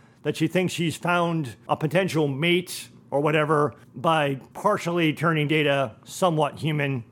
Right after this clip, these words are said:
And then we learn, learn at the re-, at the end that, you know, he contemplated her offer for zero point six eight seconds, which is eternity for an android. So they played up with that angle, too, of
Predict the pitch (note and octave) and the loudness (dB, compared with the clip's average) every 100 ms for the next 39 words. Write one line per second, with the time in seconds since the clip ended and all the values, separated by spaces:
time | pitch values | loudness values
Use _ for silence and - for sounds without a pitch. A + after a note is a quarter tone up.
0 | - D#3 D3+ D3+ C#3+ C#3+ D#3+ D#3 C#3+ C#3 | -4 0 2 2 0 -2 -2 0 0 0
1 | D3 C#3+ D3+ C#3+ C3 D3+ D3 C#3 C#3+ - | 0 0 0 -2 0 0 0 0 -2 -4
2 | - - - D3 C3+ C3+ D#3+ - B3 G3 | -16 -20 -12 -2 2 2 2 2 2 2
3 | - G#3 F3 E3 D3+ D#3+ - C#3 C3 D3 | 2 4 4 4 4 4 2 -2 -2 -2
4 | C#3+ B2+ F#2+ - B2 C#3+ B2 - B2+ - | -2 -2 -8 -8 0 0 0 -2 -4 -2
5 | D#3 - C3 - D3+ B2+ B2+ A2+ - B2 | -4 -2 -4 -2 -4 -2 -6 -8 -6 -6
6 | A#2+ A#2+ F#2 - - - C#3+ D#3 C3 C3 | -2 -4 -6 -16 -14 -6 -2 0 0 0
7 | A#2 C3+ C3+ C#3 A#2+ B2 B2 - _ _ | 0 -2 0 -2 -2 -4 -6 -10 _ _
8 | _ _ _ - F#3 F#3 A#3 A3 G3+ F3 | _ _ _ -4 0 2 4 4 2 0
9 | E3 - F3+ D#3+ D#3 D#3 C#3 C3 - F#3+ | -4 0 2 2 -2 -4 -4 -6 -4 0
10 | E3 C#3+ C#3+ B2+ A#2 G#2+ | 2 4 2 2 -2 -12